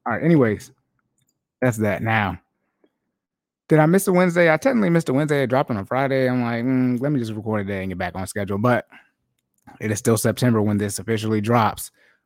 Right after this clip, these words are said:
which means interest has started on student loans, but the student loans have not started back up yet. But when y'all hear my voice on the next episode, it will be October, which means student loan payments probably haven't started back up yet, but it is the month in which they will start back up.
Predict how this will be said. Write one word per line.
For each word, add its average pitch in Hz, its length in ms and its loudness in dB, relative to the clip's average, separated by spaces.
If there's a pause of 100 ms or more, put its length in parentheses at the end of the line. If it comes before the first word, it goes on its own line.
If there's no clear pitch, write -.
(120)
which 107 200 -8
means 110 500 0
interest 165 340 -2
has 156 100 -6
started 170 260 2
on 165 120 2
student 175 260 2
loans, 180 320 2
but 123 140 0
the 107 80 -6
student 165 260 0
loans 156 220 0
have 151 160 2
not 135 160 -2
started 135 260 2
back 123 220 0
up 117 160 0
yet. 127 180 0
But 107 80 -4
when 107 80 -2
y'all 123 140 0
hear 139 80 2
my 139 140 0
voice 135 260 -2
on 139 100 -2
the 139 60 2
next 170 240 -2
episode, 117 520 -4 (400)
it 120 120 -2
will 107 220 -2
be 113 180 -2
October, 104 580 -8 (200)
which 107 180 -8
means 104 520 -8 (120)
student 208 260 2
loan 160 100 4
payments 143 200 2
probably 135 200 2
haven't 110 180 -2
started 123 260 0
back 113 180 -4
up 120 140 -2
yet, 123 240 -2
but 101 160 -6
it 120 100 -4
is 120 120 0
the 110 100 -2
month 127 280 4
in 113 80 -2
which 107 140 -6
they 104 80 -10
will 98 100 -10
start 101 180 -8
back 98 200 -10
up. 78 160 -12